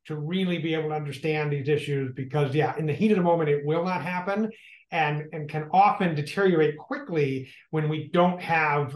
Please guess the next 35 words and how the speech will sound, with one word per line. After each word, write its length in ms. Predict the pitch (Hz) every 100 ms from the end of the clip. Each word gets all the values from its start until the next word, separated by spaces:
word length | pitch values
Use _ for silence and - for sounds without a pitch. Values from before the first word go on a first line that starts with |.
| -
um, 400 | 156 139 139 143
either 280 | 196 190 170
we 140 | 156 160
have 180 | -
partial 280 | - 220 185
information 420 | 160 160 160 151
or 80 | 143
don't 160 | 151 147
have 160 | 151
enough 240 | 139 151 151
information. 560 | 135 135 127 - 131
So 300 | 117 147 135 - - -
that's 160 | 175 156
why 320 | 151 185 180
these, 380 | 165 160 123 -
these 380 | 175 214 196 -
kinds 340 | 190 185 156
of 80 | 156
events 260 | 165 151
are 60 | 147
so 240 | - 160
important 400 | 151 151 156 156
and 100 | 139
how 500 | 117 156 165 165 156 143
now 440 | 160 185 185 180
our 120 | 160
challenge 400 | 151 160 151 143
is 120 | 131 -
to 80 |
get 120 | 143 147
this 160 | 143
out 300 | 143 147 -
even 240 | 160 147 143
more 240 | 147 151
so 400 | 151 143 131